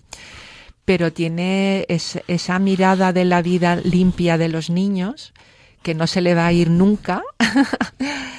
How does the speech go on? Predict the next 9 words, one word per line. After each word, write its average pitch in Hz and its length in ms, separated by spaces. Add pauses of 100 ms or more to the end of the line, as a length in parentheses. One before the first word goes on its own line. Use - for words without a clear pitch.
(400)
y 202 160
entonces 180 800
le 160 200
hace 165 440
ver, 165 560
eh, 156 320
la 151 160
vida, 165 320
pues, - 320